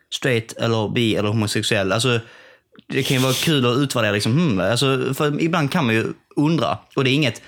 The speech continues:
bara för att en person gillar att dansa eller baka muffins eller ballett, det är ingenting så att den behöver vara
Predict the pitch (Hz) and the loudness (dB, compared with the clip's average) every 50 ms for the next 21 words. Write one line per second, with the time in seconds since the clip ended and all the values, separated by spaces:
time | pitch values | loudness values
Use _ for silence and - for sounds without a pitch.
0 | - - - - - 127 135 147 110 104 - 110 107 - 113 110 107 120 120 - | -20 -20 -12 -6 -2 0 0 0 0 0 -2 -2 -2 0 0 0 0 0 0 0
1 | 156 139 127 127 135 135 131 123 127 127 123 120 - - - - - _ _ - | 0 2 2 2 0 0 0 0 0 0 -2 -2 -6 -10 -20 -20 -20 _ _ -6
2 | 135 120 135 135 135 143 135 131 110 110 104 113 110 104 - 104 120 131 123 - | -4 -2 0 0 0 0 0 0 0 0 0 0 0 0 0 0 0 0 0 0
3 | 101 101 - 107 104 98 107 117 113 98 - - - 107 107 101 92 - - 156 | -2 -2 -2 -2 -2 -2 -2 0 0 -2 -2 -2 -2 0 0 0 0 -2 -2 -2
4 | 151 135 139 131 117 - 123 107 - 101 95 98 - 180 139 104 101 110 143 160 | 0 0 0 0 0 0 -2 0 -2 -2 -4 -4 -2 -2 -2 0 0 0 0 2
5 | 156 131 117 | 2 0 -2